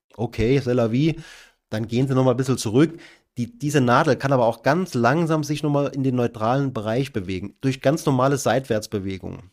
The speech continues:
Das heißt nie, dass es eine große Korrektur kommt. Das heißt nur, dass es wohl jetzt auch mal eine Phase gibt, wo es nicht weiter nach oben geht.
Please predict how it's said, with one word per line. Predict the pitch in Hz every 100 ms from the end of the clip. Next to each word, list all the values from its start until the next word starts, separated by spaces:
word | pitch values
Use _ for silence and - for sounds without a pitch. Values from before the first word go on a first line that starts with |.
| _
Das | 117 -
heißt | 135 135 127
nie, | 131 190 233
dass | 175
es | 170 -
eine | 131
große | 117 175 175
Korrektur | 160 143 135 165
kommt. | 151 87 90 - _ - - - _
Das | 117 -
heißt | 151 170
nur, | 151 202
dass | 175 160
es | 151
wohl | 131 156
jetzt | 156 160
auch | 113 139
mal | 139
eine | 139
Phase | 131 117 131 151
gibt, | 147 156 139
wo |
es | 147 143
nicht | 143 175 214 -
weiter | 123 127 120
nach | 110
oben | 107 101 104
geht. | - -